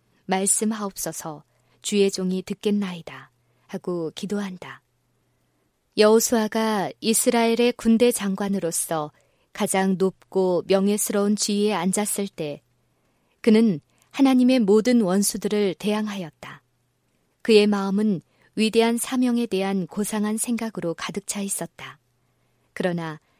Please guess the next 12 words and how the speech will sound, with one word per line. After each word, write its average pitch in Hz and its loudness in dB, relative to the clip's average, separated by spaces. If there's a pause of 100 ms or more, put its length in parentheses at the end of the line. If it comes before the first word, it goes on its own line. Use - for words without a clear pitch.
(160)
하늘의 226 4
기별을 226 4
통고받고서 196 -4 (480)
그는 190 0
지시를 220 2
받기 202 -8
위하여 160 -6 (380)
자신을 190 0
어린아이와 208 0
같은 196 -4
입장에 208 -4
두었다. 151 -12